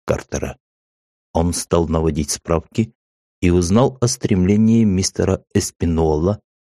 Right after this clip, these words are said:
как можно быстрее осуществить раздел между наследство родственниками и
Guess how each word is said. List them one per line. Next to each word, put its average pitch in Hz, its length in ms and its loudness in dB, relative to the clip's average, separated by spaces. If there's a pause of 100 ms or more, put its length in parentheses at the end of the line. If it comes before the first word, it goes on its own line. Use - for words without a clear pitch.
(120)
как - 160 -2
можно 104 360 2
быстрее 117 640 0 (360)
осуществить 110 800 -2
раздел 98 420 2
между 82 460 0
наследство 78 800 -4 (100)
родственниками 92 1000 -2 (340)
и 151 120 0